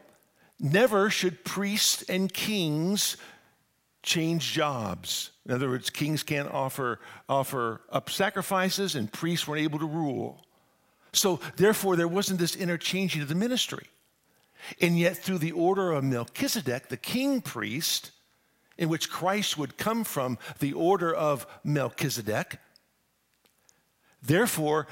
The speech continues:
there would be a whole new change in the priesthood.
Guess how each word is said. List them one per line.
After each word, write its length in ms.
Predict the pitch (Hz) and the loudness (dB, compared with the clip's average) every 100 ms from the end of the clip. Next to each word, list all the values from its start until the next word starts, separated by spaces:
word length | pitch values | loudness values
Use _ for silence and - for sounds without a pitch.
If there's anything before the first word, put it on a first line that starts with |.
| - | -6
there 160 | 131 170 | 2 2
would 200 | 160 131 | 2 0
be 200 | 160 156 | 0 2
a 100 | 131 | 0
whole 600 | 120 - 202 226 233 214 | -2 -2 0 0 0 0
new 440 | 175 175 214 220 214 | 2 2 0 0 -2
change 1040 | - - 202 185 139 117 117 127 139 - - - | -4 -2 -2 -2 -2 0 0 0 -2 -6 -10 -10
in 140 | - 143 | -2 -2
the 60 | |
priesthood. 520 | 139 - 127 - - | -2 -4 -4 -4 -6